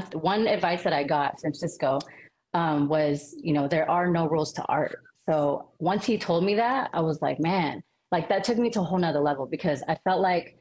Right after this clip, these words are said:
when I first started doing S M P, I kinda tried to replicate, um, you know, Chris. I tried to replicate 'cause, you know, I shadowed him. I saw how he did it. You know, Chris, he, he does it pretty deep,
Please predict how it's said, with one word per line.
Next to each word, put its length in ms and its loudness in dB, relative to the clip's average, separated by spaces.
when 120 2
I 100 2
first 280 0
started 240 0
doing 220 2
S 200 0
M 100 2
P, 400 0
I 80 2
kinda 380 -2
tried 380 0
to 120 -4
replicate, 1000 0
um, 500 -4
you 80 0
know, 100 2
Chris. 540 -4
I 60 -4
tried 180 0
to 60 2
replicate 420 -2
'cause, 200 -2
you 80 0
know, 80 2
I 100 0
shadowed 340 0
him. 200 2
I 60 0
saw 200 0
how 160 -4
he 140 -2
did 160 -2
it. 240 -2
You 80 2
know, 140 0
Chris, 500 -2
he, 420 -4
he 240 -2
does 240 0
it 280 -2
pretty 340 2
deep, 380 -2